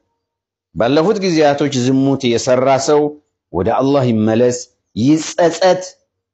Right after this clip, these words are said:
ወንጀሉን እያስታወሰ አላህን ይቅርታ ይጠይቅ። አሁንም ዝሙት ላይ ያለ ሰው ዛሬዋኑ ይውጣ፣ ዛሬውኑ።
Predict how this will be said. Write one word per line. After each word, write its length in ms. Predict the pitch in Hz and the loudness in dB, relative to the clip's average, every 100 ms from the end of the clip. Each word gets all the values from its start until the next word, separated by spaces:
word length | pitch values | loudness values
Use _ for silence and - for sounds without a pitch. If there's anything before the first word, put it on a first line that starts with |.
| _ | _
ወንጀሉን 460 | 123 147 160 175 175 | -2 0 2 2 2
እያስታወሰ 680 | 165 165 - 160 165 165 170 190 | 2 2 2 0 2 2 0 -2
አላህን 400 | 156 165 175 175 | 0 2 2 0
ይቅርታ 300 | 180 190 208 | -2 0 2
ይጠይቅ። 380 | 196 190 147 95 - _ _ _ _ _ _ _ _ _ _ _ _ _ _ _ _ _ - | 2 2 0 -2 -8 _ _ _ _ _ _ _ _ _ _ _ _ _ _ _ _ _ -2
አሁንም 320 | 170 214 247 220 | 2 4 4 2
ዝሙት 360 | 226 226 240 | 4 2 2
ላይ 160 | 247 240 | 4 4
ያለ 280 | 208 196 208 208 | 4 4 2 2
ሰው 180 | 220 214 185 127 | 4 2 2 0
ዛሬዋኑ 1040 | 151 185 214 226 226 233 233 233 233 226 226 | 4 4 6 6 6 6 6 6 4 2 0
ይውጣ፣ 280 | 208 175 160 95 - _ _ _ _ _ - | 0 0 0 -4 -6 _ _ _ _ _ 0
ዛሬውኑ። 460 | 294 277 240 190 | 4 6 6 4